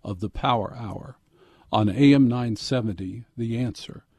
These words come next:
A M nine seventy, The Answer. The best thing about this radio station is all day, all night, it is filled with opportunities to do service.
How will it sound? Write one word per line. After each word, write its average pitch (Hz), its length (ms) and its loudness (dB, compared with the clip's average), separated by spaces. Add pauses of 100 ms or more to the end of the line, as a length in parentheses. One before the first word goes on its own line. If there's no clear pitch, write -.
(340)
A 143 320 2
M 127 380 2
nine 117 300 0
seventy, 107 480 -4
The 110 240 -6
Answer. - 420 -10 (680)
The 110 80 -4
best - 380 -4
thing 135 140 0
about 113 340 -4
this - 280 -10
radio 113 300 -6
station - 500 -6
is 95 320 -8
all 156 380 4
day, 127 420 -2 (400)
all 151 360 2
night, 127 400 0 (440)
it 147 160 2
is 135 220 4
filled 170 460 2
with 117 160 -2
opportunities 117 920 2
to - 120 -6
do 104 200 0
service. - 720 -4